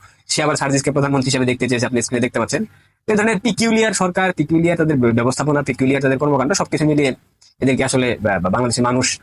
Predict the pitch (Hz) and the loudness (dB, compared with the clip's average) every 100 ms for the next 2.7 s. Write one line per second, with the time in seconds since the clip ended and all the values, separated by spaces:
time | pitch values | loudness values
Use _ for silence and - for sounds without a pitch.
0 | - _ _ 139 147 151 151 - 147 135 | -18 _ _ -2 0 0 0 0 0 2
1 | 139 131 - 147 143 156 180 254 - _ | 2 0 -2 0 2 0 0 -4 -6 _
2 | 95 98 - - _ 131 147 | -4 -4 -4 -12 _ 0 0